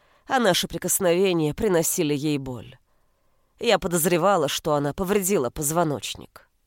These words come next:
Мы вытащили небольшие осколки стекла из её предплечья и живота.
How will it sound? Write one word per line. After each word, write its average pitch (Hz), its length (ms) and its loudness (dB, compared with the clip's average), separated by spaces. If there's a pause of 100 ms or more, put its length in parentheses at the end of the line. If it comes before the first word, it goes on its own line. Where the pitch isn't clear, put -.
(760)
Мы 277 200 4
вытащили 262 560 2
небольшие 240 580 2
осколки 233 540 0
стекла 240 580 2
из 143 160 2
её 139 200 2
предплечья 156 760 -2
и - 20 -2
живота. 143 540 -4